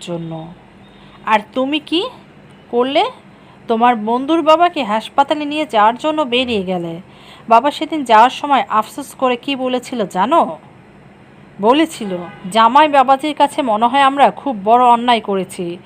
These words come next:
নয়তো সেই জন্য আমাদের মুখটাও সে দেখতে চায় না। আর আসবো না রে মা।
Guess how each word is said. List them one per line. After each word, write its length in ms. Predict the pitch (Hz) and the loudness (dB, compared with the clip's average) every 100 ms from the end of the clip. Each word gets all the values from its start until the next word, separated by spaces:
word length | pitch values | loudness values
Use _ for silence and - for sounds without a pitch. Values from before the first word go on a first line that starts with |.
| - - - 202 | -20 -20 -14 -4
নয়তো 360 | 214 226 285 | -2 0 -2
সেই 240 | 269 247 240 | -4 -4 -2
জন্য 240 | 277 285 | -2 4
আমাদের 380 | 240 226 240 240 | 4 4 0 -2
মুখটাও 400 | 226 233 294 277 | -6 -2 2 2
সে 220 | - 247 | 0 -4
দেখতে 360 | 214 202 - 202 | -2 -6 -6 -4
চায় 280 | 214 185 | 0 0
না। 260 | 170 165 165 180 - - - - - | -2 -8 -12 -16 -20 -20 -20 -16 -2
আর 200 | 214 262 | 2 6
আসবো 380 | 247 220 214 226 | 6 4 -2 -2
না 140 | 226 | 0
রে 100 | 226 | 0
মা। 360 | 220 233 202 | 0 0 0